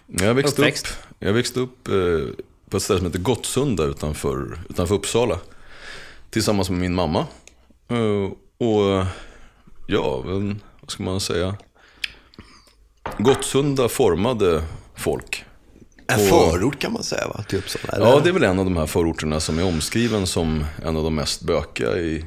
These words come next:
Speaker 3: Mm.
Speaker 1: Sverige med ett, ja, de klassiskt riktigt risiga förorterna.
Speaker 3: Mm.
Speaker 1: Men en förort som,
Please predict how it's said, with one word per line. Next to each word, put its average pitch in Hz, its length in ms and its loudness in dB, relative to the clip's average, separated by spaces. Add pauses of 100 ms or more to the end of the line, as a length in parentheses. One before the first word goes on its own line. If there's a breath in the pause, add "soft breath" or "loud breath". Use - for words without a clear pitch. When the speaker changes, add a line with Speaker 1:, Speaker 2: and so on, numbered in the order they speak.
Speaker 3:
Mm. 98 120 -2
Speaker 1:
Sverige 67 360 -2
med 71 180 -8 (540)
ett, - 440 -4 (800 soft breath)
ja, 156 120 2
de 151 200 2 (140)
klassiskt - 480 -2
riktigt 95 340 -4
risiga 73 320 -2
förorterna. 76 560 -4 (160 loud breath)
Speaker 3:
Mm. 87 220 -4 (200 loud breath)
Speaker 1:
Men 120 160 4
en 113 80 4
förort 98 440 2
som, 87 420 -2